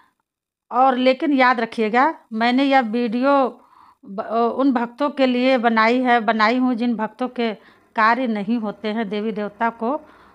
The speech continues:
बोलते हैं कि देवी देवता से कार्य कराना है, चाहते हैं, लेकिन फिर भी उनके कार्य नहीं होते हैं। तो यह मैंने आपको जो कार्य बताया है, बहुत आसान है और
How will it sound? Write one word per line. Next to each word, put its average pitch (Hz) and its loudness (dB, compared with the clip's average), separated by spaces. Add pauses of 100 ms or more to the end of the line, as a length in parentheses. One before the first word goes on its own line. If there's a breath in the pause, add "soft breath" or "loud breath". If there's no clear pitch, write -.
(120)
बोलते 214 -2
हैं 240 -2
कि 226 -4
देवी 214 -2
देवता 214 0 (400 loud breath)
से 226 -2
कार्य 220 2
कराना 220 0
है, 233 -2
चाहते 214 -4
हैं, 262 0
लेकिन 208 -4
फिर 202 -12
भी 254 -6 (400 soft breath)
उनके 226 -2
कार्य 233 2
नहीं 220 2
होते 226 -2
हैं। 233 -2 (640 soft breath)
तो 247 2
यह 262 2
मैंने 247 2
आपको 240 2
जो 233 -2
कार्य 233 0
बताया 220 0
है, 233 0
बहुत 196 -6
आसान 208 -2
है 240 0 (460 loud breath)
और 240 0